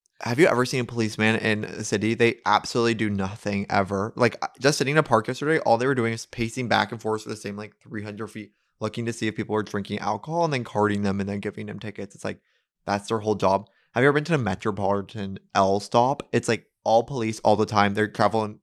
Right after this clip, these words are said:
flocks. Like, they're literally doing triangle formation going to Florida, but just through one subway stop, and there's so many of them all the time.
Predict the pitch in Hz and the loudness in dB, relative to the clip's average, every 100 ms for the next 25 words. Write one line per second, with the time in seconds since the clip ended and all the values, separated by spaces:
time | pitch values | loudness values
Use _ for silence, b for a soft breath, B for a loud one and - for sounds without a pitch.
0 | _ - 113 120 107 101 - - - 113 | _ -14 0 4 4 0 -8 -10 -2 -2
1 | 104 117 113 123 127 120 - - 107 110 | 2 0 2 0 0 -4 -6 0 0 0
2 | 113 117 113 107 104 104 110 104 104 104 | -2 -4 -4 -4 -4 -6 -6 -2 -2 -2
3 | 104 - 104 98 95 98 113 b _ 120 | -6 -4 0 0 2 0 0 b _ -2
4 | 113 107 - - - 104 107 110 107 107 | -2 -6 -14 -20 -8 -4 -2 -2 -2 -2
5 | 98 98 98 101 110 120 110 107 - 107 | 0 0 2 2 4 2 2 -2 -2 -2
6 | 104 101 107 110 110 113 107 110 117 50 | 0 -2 -6 -8 -6 -4 -4 -6 -6 -6
7 | 101 | -8